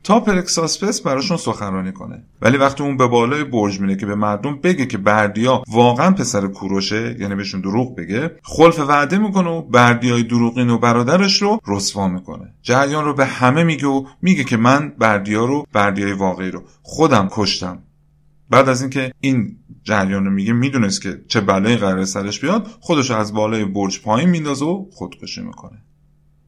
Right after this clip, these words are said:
همین مسئله باعث می‌شه بین مردم و مهمونهای دربار ولوله و آشوب به پا بشه. وقتی خبر آشوب به داریوش و یارانش میرسه، اونا تو مسیر کاخ بودن و هنوز نرسیده بودن. دوباره بینشون اختلاف میفته که الان موقع مناسبی برای حمله نیستش،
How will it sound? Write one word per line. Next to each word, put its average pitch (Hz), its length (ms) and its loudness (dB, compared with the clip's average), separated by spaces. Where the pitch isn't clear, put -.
همین 135 280 0
مسئله 156 500 -2
باعث 90 280 -4
می‌شه 107 180 -6
بین 113 240 0
مردم 110 480 0
و 123 60 2
مهمونهای 120 560 2
دربار 180 600 2
ولوله 104 500 0
و - 20 4
آشوب 98 520 -2
به 95 80 -16
پا - 140 -18
بشه. - 280 -18
وقتی 110 220 2
خبر 131 300 4
آشوب 127 380 0
به 143 80 0
داریوش 131 440 0
و 147 40 -2
یارانش 135 520 -2
میرسه، 104 420 -4
اونا 120 180 2
تو 127 160 -2
مسیر 117 420 -2
کاخ 104 360 -2
بودن 101 240 -2
و - 20 -2
هنوز 113 520 -2
نرسیده 95 360 -2
بودن. - 220 -20
دوباره 139 360 6
بینشون 175 560 2
اختلاف 101 480 -4
میفته 101 300 -6
که 117 240 0
الان 139 440 0
موقع 117 220 0
مناسبی 107 480 0
برای 104 220 0
حمله 110 320 0
نیستش، 143 540 -2